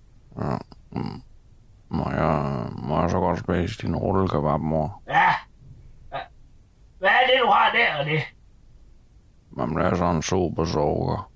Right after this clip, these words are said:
Speaker 2: Hvad har mor sagt om våben i hjemme?
Speaker 1: Mm, det er bare en kæmpe stor vandpistol, som jeg købte hurtigt. Den koster kun halvtreds kroner.
Speaker 2: Det er spild af penge, René. Men det er dine penge. Men hvad skal du med den?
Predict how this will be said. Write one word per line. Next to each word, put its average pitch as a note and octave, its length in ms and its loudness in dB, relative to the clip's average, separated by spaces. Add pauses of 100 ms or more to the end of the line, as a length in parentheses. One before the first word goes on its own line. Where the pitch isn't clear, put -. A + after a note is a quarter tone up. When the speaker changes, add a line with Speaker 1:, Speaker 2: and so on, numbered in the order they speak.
(280)
Speaker 2:
Hvad - 120 -2
har B3+ 180 6
mor B3 160 8
sagt - 340 2
om G3+ 140 2
våben C4+ 300 4
i G3+ 80 -10
hjemme? C4 320 2 (1300)
Speaker 1:
Mm, F2 200 0
det C2+ 100 2
er G1+ 60 0
bare D#2+ 220 2
en F#2 60 2
kæmpe F2+ 320 2
stor - 320 0
vandpistol, D2 800 0 (160)
som C#2 140 0
jeg C2 140 0
købte - 300 -2
hurtigt. D#2+ 400 0 (600)
Den F2 120 -2
koster - 320 -2
kun E2 260 0
halvtreds C2 340 0
kroner. D#2+ 480 0 (500)
Speaker 2:
Det E3 120 -2
er F3+ 40 0
spild C4 320 0
af G3 80 0
penge, G#3 400 2
René. E3+ 220 2 (640)
Men D#3+ 100 -2
det A3+ 100 4
er - 20 2
dine D4 320 2
penge. C#4 300 0 (500)
Men F3+ 100 2
hvad C4 80 6
skal - 160 2 (120)
du B3+ 60 8
med D4 160 4 (120)
den? C3+ 80 -8